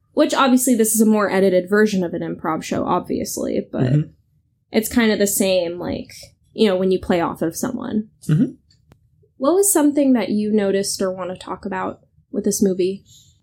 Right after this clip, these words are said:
Speaker 2: Well, because apparently, I didn't know this part, Dick Cheney was really big into fly fishing, or is, s-, technically speaking.
Speaker 1: If he still does it, I don't
Speaker 2: Yeah.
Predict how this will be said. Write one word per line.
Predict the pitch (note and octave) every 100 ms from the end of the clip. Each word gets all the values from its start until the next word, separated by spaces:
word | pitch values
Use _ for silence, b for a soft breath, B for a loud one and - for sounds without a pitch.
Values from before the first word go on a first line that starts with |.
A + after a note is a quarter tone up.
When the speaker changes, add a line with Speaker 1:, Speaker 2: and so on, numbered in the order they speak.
| _ _ _
Speaker 2:
Well, | - B2+ A2 B2+ B2+ - _ _ -
because | C3 B2 A#2+ A2 - _ _ _
apparently, | D3 C#3+ C3+ B2 C3+ - -
I | B2+
didn't | C3+ C3
know | F3
this | D3 -
part, | A2 A#2+ - _ _
Dick | C3+ B2+
Cheney | - C3 B2+
was | B2 -
really | B2+ B2+ B2 A#2+ _ _ -
big | C3
into | B2 A2+
fly | E3+ G3
fishing, | D3 - - - _ _ _ -
or | - - -
is, | C#3 A#2+ - - - - -
s-, | - - - -
technically | - A#2 G#2+
speaking. | A2 A2 G#2+ A#2 - - _ _ _ _ _ _ _ -
Speaker 1:
If | A3 A3
he | G3+ F#3+
still | - F#3+ F3
does | F3+ F3+
it, | E3+ - F3
I |
don't | E3+
Speaker 2:
Yeah. | E3+ F3